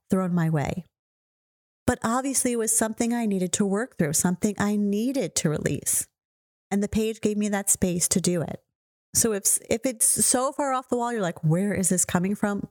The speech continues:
Go with it. See where it goes. And another thing to remember with this writing prompts is don't judge. Whatever comes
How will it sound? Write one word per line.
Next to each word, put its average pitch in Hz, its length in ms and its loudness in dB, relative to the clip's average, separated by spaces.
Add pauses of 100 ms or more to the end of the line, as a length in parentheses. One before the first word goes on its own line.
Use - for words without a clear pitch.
Go 190 180 0
with 180 180 -2
it. - 180 -4
See 196 200 2
where 175 180 -2
it - 100 -6
goes. - 440 -2 (1400)
And 240 100 0
another 247 380 -2
thing 254 200 -2
to 233 100 -2
remember 220 400 0
with 208 120 -4
this 202 240 0
writing 190 320 0
prompts 185 300 0
is 208 220 0
don't 214 300 0
judge. - 540 -2 (840)
Whatever 240 640 -2
comes 196 320 -2